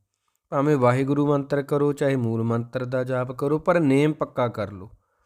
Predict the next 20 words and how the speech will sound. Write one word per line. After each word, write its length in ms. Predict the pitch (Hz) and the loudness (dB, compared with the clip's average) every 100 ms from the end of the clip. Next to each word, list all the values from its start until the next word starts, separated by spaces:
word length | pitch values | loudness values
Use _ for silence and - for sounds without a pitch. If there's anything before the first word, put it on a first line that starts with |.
| _ _ _ | _ _ _
ਮਾਲਕ 420 | 123 120 131 143 151 | 0 4 4 0 -4
ਦੀਆਂ 280 | 143 143 | -2 -2
ਦਿੱਤੀਆਂ 420 | 131 123 123 123 120 | -2 -4 -4 -4 -2
ਦਾਤਾਂ 380 | 113 113 120 120 | -2 -4 -4 -2
ਦਾ 160 | 120 | -2
ਸ਼ੁਕਰਾਨਾ 580 | 117 - 117 113 113 117 | -2 -6 -4 -2 0 -2
ਕਰਨਾ 340 | 117 117 117 113 | 0 -2 0 -2
ਸ਼ੁਰੂ 260 | 123 135 | -4 -8
ਕਰ 220 | 135 117 | -4 -4
ਦਿਓ। 360 | 113 127 117 113 - _ _ _ _ - | 0 2 2 0 -8 _ _ _ _ -6
ਸਾਧ 280 | - 139 156 | 2 2 2
ਸੰਗਤ 300 | 147 135 127 | -2 -2 -2
ਜੀ, 220 | 131 156 | 0 0
ਦੋ 260 | 147 143 151 | 4 4 4
ਤਿੰਨ 240 | 156 156 | 2 0
ਦਿਨ 180 | 156 156 | 2 0
ਅਭਿਆਸ 400 | 156 160 139 117 | 2 2 2 0
ਕਰਕੇ 340 | - 127 120 127 | -4 -6 -4 -2
ਦੇਖੋ। 340 | 104 - 101 | -2 -6 -12
ਪਹਿਲਾਂ, 340 | 101 104 107 | -10 -12 -12